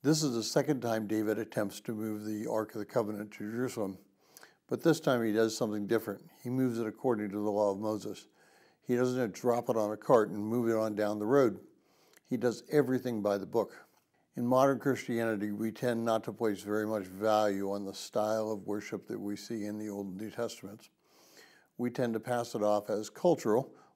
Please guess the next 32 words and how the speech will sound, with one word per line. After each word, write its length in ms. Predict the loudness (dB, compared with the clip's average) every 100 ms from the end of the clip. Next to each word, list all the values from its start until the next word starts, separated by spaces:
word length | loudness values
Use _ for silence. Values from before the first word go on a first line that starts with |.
| -2
or 180 | 0 0
in 80 |
the 80 | -2
case 320 | -4 -6 -6
of 60 | -6
the 120 | -2
Old 240 | 2 0 0
Testament, 560 | -2 -2 -6 -8 -8
as 80 | -6
something 380 | -4 -4 -6 -6
that 220 | -4 -6
is 80 | -8
no 200 | -4 -4
longer 360 | -4 -6 -6
needed 440 | -6 -6 -6 -8 -8
or 120 | -6
necessary. 720 | -4 -4 -6 -10 -8 -10 -10 -18 _ _ _ _ -20 -20 _ _
Sometimes 560 | -10 -8 -2 0 0 -2
we 100 | -4
do 200 | -2 -4
this 220 | -4 -6
at 100 | -4
our 140 | -4
own 140 | -4 -10
peril. 500 | 0 2 2 -4 -16 _ _ _ _ -6
In 80 | -2
the 60 |
beginning 340 | 2 4 6 6
of 60 |
the 80 | 2
seventeenth 560 | 2 0 0 0 -4 0
century, 420 | -2 -2 -6 -8